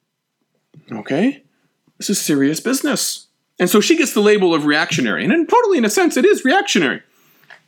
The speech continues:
All right? But you have to understand her personal agenda and why she's doing what she's gonna do. And what makes this even more clear is that three years later, she'll end up adopting all these same measures herself.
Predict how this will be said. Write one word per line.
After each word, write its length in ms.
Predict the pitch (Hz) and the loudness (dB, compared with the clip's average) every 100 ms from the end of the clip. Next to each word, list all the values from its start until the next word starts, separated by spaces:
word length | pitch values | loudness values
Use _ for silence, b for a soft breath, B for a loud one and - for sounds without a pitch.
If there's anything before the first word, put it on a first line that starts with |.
| - | -8
All 60 | 131 | -6
right? 100 | 139 | -2
But 80 | 220 | -2
you 100 | 349 | -2
have 80 | 370 | 0
to 80 | |
understand 600 | 311 269 - 285 240 208 B B B _ _ - | -2 -2 -2 0 0 -2 B B B _ _ -4
her 140 | 220 | -4
personal 640 | - - 269 - 220 190 | -2 2 2 2 0 2
agenda 420 | 175 139 165 139 110 | 2 0 0 0 -2
and 180 | 110 | -2
why 160 | 113 117 | -2 -2
she's 200 | - 113 | -4 -4
doing 180 | 127 117 | 0 0
what 100 | - | 0
she's 120 | 120 | -2
gonna 160 | 117 101 | 0 0
do. 220 | 123 - _ b b b b b _ - _ _ _ - | 0 -2 _ b b b b b _ -20 _ _ _ -2
And 80 | 180 | 2
what 80 | |
makes 180 | 208 240 | 2 0
this 120 | 226 | 0
even 180 | 214 190 | 2 2
more 160 | 208 196 | 2 0
clear 500 | - 311 143 165 - | 0 0 0 -4 -4
is 140 | 180 160 | -2 0
that 300 | 170 - - | 0 -2 -6
three 220 | 214 233 | 0 2
years 260 | 208 160 | 2 2
later, 400 | 180 226 104 143 - | 0 0 -2 -4 -8
she'll 240 | - 208 | 0 2
end 120 | 202 | 2
up 80 | 196 | 0
adopting 420 | 180 170 170 156 | 0 -2 0 -2
all 260 | 151 147 151 | 0 0 0
these 180 | 143 139 | -2 -2
same 180 | 143 127 | -2 0
measures 320 | 123 127 117 | 0 -2 -4
herself. 480 | 120 156 - - | -4 -2 -4 -6